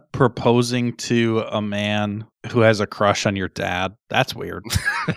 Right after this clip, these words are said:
Speaker 2: Yeah, that is, uh, that's a mind trip.
Speaker 1: I just think that they're, like, they're hanging out at the estate, and then they see Jamie chopping some wood with no shirt on, and they're both just, like, drooling,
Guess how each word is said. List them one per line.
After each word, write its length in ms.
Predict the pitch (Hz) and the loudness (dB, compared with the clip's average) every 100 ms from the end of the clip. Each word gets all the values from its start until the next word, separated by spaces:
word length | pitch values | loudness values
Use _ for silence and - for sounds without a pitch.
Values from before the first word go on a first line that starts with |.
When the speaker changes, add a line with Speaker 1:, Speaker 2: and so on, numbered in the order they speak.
| - | 0
Speaker 2:
Yeah, 300 | 135 160 165 | 2 2 2
that 160 | 127 | 0
is, 200 | 143 147 | -2 -4
uh, 300 | 139 139 135 135 | -2 0 0 -4
that's 140 | 127 135 | -10 -2
a 40 | |
mind 200 | 123 143 | -2 -2
trip. 160 | 101 - _ _ - | -4 -6 _ _ 0
Speaker 1:
I 160 | 156 | 2
just 240 | 170 196 - | 4 2 2
think 260 | 185 175 | 2 2
that 220 | 170 160 135 | 2 2 4
they're, 200 | 147 143 | 4 6
like, 280 | 131 127 | 4 4
they're 100 | 135 | 2
hanging 300 | 120 135 131 | 2 2 4
out 160 | 127 123 | 4 4
at 80 | 117 | 2
the 80 | 117 | -2
estate, 420 | - 123 117 107 | 0 2 2 2
and 120 | 107 | -4
then 60 | 107 | -2
they 80 | 107 | -2
see 180 | - 110 | -2 -4
Jamie 340 | 120 113 107 | -2 -2 -2
chopping 380 | - 113 107 110 | 2 2 2 0
some 240 | 120 101 | 0 2
wood 240 | 101 110 104 | 4 4 4
with 180 | 98 | 2
no 160 | 95 104 | 2 0
shirt 360 | - 117 110 101 | 4 6 6 6
on, 180 | 90 | 2
and 100 | 95 | -2
they're 80 | 101 | -4
both 260 | 87 107 110 | -2 -2 -2
just, 180 | 110 104 | -4 -8
like, 160 | 101 | -10
drooling, 560 | - 113 117 113 98 | -10 -6 -2 -2 0